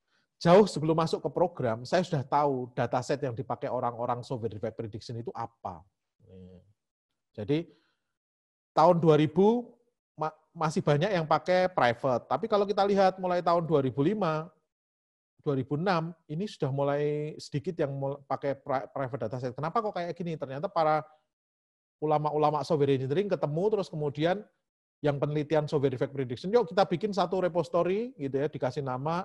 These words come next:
nasa M D P repository atau Promise repository itu. Makanya setelah itu orang pakai Promise ini. Nah, kenapa ini perlu saya tulis di S L R saya? Argumentasi. Kalau saya nanti maju sidang S tiga,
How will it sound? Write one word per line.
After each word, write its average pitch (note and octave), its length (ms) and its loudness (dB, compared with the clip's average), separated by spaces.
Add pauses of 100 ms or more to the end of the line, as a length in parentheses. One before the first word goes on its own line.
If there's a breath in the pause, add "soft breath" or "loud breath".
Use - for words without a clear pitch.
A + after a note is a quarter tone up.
nasa E3 880 0 (760)
M C#3+ 240 -2
D B2 160 -6
P - 100 -20 (540)
repository C#3 480 -2
atau C#3 240 -2
Promise C#3 720 -4
repository A#2 560 -6
itu. G#2 120 -10
Makanya C#3 280 -6
setelah D3 240 -2
itu D3 160 -2
orang F3+ 240 0
pakai D#3+ 400 -2
Promise D3+ 400 -2
ini. C3 320 -10
Nah, G2 240 -12 (560)
kenapa G#3+ 320 0
ini C4 80 -2
perlu B3 240 0
saya A3+ 320 4
tulis B3 320 4
di F3+ 160 2
S E3+ 160 2
L F#3 80 2
R F#3 80 2
saya? F3+ 480 0
Argumentasi. C#3 1040 -2
Kalau D3 240 -2
saya E3+ 160 0
nanti E3+ 160 -4
maju E3+ 240 -2
sidang D3 400 0
S C#3 80 -4
tiga, C3+ 400 -2